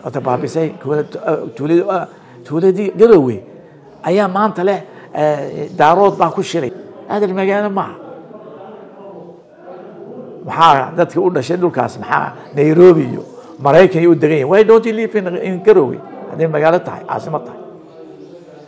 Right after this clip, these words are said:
Magaalo waxa weeye, ra'yiga keena. Yaani xasid iyo xumaan aan la, aanu galabsanin, haddaan reer Somaliland ahay. Inay idinka qaado logic maaha. Reer Somaliland waxaan leenahay,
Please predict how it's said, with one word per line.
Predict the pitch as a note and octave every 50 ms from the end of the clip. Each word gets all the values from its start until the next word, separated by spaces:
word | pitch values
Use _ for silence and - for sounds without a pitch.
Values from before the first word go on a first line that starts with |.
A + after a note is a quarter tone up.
| - - - -
Magaalo | - E3+ F3+ F3+ F3+
waxa | F3+ - F3+
weeye, | F3+ F3 D3+ B2+ A#2+ - - - - - - - -
ra'yiga | F#3 F#3 F3+ C#3 C3+ A#2+
keena. | - - C3+ D3 B2+ G2+ - - - - -
Yaani | - D3 D#3+ E3 D#3 C#3+
xasid | - - - D#3+ E3+ - - - - - - - - - - - - - - - - - - - - - - - - - - - - - - - - -
iyo | - -
xumaan | - - - D#3+ D#3+ F3 F#3+ G3+ G3 F3+ - - - - - -
aan | - E3 E3+ E3+ E3+ D#3
la, | D#3 -
aanu | F3+ F3 F3+ F3+ F3 D#3+
galabsanin, | D3+ C#3 C#3+ C#3+ C3 - - - D3+ - F3 E3+ D#3+ - - - - - -
haddaan | - - E3 D#3 C#3+
reer | E3+ E3+
Somaliland | - - C#3 C#3+ D3 D3 C3+ A#2 - -
ahay. | - - - - - - - - - - - - - - D#4 D4+ - - - - - - - - - - - - - - - -
Inay | F#3 F#3 E3+ D#3 E3 -
idinka | F3 B2+ C#3+ G3 G#3+
qaado | - G3 F3+ E3 E3 F3 F3+
logic | F3 E3+ F3+ F#3+ F3+ F#3 - B2+ C#3+ C3+
maaha. | C3+ G2+ - - - - - - - - - - - - - - - - - - - - - - - - - - - - - - - - - - - -
Reer | D#3+ F#3 G3
Somaliland | F#3 - E3 E3 E3+ F3 F3 F3+ F3
waxaan | E3 - D3 E3
leenahay, | D#3+ C3 A2+ A#2+ -